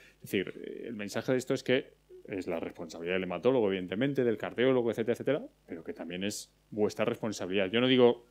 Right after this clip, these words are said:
cambiarlo, si se puede, no se puede, que en teoría se debería poder, pero al menos activar el circuito que haya en cada sitio para este tipo de desastres que desaparezcan, porque es que esto puede llegar a tener hasta, hasta su implicación legal. El señor, este,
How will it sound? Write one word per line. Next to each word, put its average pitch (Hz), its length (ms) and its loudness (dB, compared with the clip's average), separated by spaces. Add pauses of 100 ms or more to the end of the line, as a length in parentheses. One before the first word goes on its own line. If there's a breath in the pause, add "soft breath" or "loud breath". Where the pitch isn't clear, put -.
(120)
cambiarlo, 131 520 8
si - 120 -4
se 98 100 -6
puede, 135 360 6
no 117 100 4
se 107 140 -4
puede, 127 200 8
que 110 100 -2
en 92 100 -8
teoría 101 260 2
se - 160 -6
debería 98 300 2
poder, 143 280 8
pero 107 240 2
al 107 160 4
menos 110 280 2
activar 98 400 0 (260)
el 110 120 -8
circuito 120 440 6
que 117 60 10
haya 120 120 12
en 120 80 4
cada 120 180 8
sitio 131 360 4 (500 soft breath)
para 92 380 -4
este 107 280 -8
tipo 101 280 -2
de 98 60 4
desastres 92 840 -4 (100)
que - 80 -2
desaparezcan, 101 480 -4
porque 104 200 -4
es 104 40 -4
que - 80 -6
esto 139 320 0 (160)
puede 113 160 0
llegar 110 200 6
a 110 40 4
tener 117 160 4
hasta, 135 220 6
hasta 131 280 0
su 113 100 -2
implicación 107 460 0
legal. 95 360 2
El 160 100 0
señor, 156 480 6
este, 123 340 2